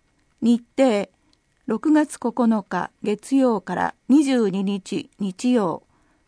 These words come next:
場所、協定を結んでいる区内スポーツフィッ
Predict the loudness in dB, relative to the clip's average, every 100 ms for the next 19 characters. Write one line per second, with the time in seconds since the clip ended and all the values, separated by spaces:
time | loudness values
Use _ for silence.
0 | _ -6 -4 -4 -4 -6 _ _ _ _
1 | -4 0 0 2 2 4 6 4 4 2
2 | 4 6 4 2 0 -2 -4 -2 0 2
3 | -2 -6 -18 _ -20 -4 2 2 0 -4
4 | -8 -8 -4 -4